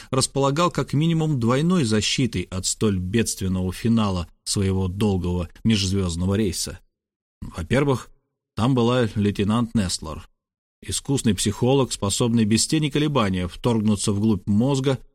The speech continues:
любого попавшего на корабль человека. Вторым гарантом безопасности был капитан Питер Мелби, чей двойной разум мгновенно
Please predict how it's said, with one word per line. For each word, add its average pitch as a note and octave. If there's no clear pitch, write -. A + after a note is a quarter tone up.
любого C3+
попавшего G#2
на G2+
корабль F#2+
человека. G#2+
Вторым G#2
гарантом E3
безопасности D#3
был C3+
капитан C#3+
Питер D3
Мелби, F#2
чей F2
двойной G2+
разум A#2+
мгновенно A#2